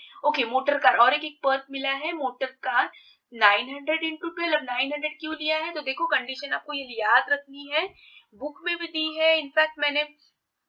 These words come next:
जो starting के lecture जिन्होंने देखे होंगे उसमें भी मैंने condition दी है।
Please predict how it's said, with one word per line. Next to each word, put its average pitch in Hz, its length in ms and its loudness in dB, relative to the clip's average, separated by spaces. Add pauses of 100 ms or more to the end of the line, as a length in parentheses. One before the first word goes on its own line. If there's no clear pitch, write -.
(420)
जो 269 120 -10
starting 269 420 -2
के 330 100 -2
lecture 302 320 0
जिन्होंने 277 340 -4
देखे 247 280 -4
होंगे 247 240 -8
उसमें 247 300 -8
भी 262 60 -10
मैंने 220 220 -10
condition 202 440 -10
दी 240 280 -16
है। 254 60 -16